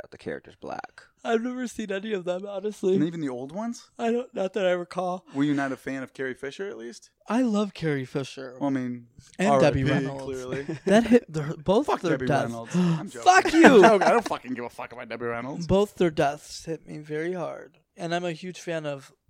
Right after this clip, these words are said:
Speaker 2: Billie Lourd, which is Carrie Reynolds', Carrie, uh, Fisher's daughter.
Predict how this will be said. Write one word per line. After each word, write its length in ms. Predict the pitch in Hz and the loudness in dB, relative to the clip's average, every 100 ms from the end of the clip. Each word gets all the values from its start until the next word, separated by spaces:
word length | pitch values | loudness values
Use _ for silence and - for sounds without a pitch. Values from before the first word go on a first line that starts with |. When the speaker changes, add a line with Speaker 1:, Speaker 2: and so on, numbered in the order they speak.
| _ | _
Speaker 2:
Billie 300 | 156 165 151 | -6 -6 -6
Lourd, 400 | 139 147 123 151 | -10 -8 -8 -10
which 200 | 156 - | -12 -12
is 300 | 135 131 - - | -14 -16 -20 -16
Carrie 340 | 156 143 131 | -10 -10 -10
Reynolds', 580 | 131 127 131 127 127 - 127 127 _ _ | -14 -16 -18 -20 -20 -20 -20 -20 _ _
Carrie, 320 | - 165 147 | -4 -2 -2
uh, 80 | 131 | -4
Fisher's 380 | 123 139 - 127 | -6 -12 -12 -8
daughter. 360 | 139 135 127 | -6 -6 -10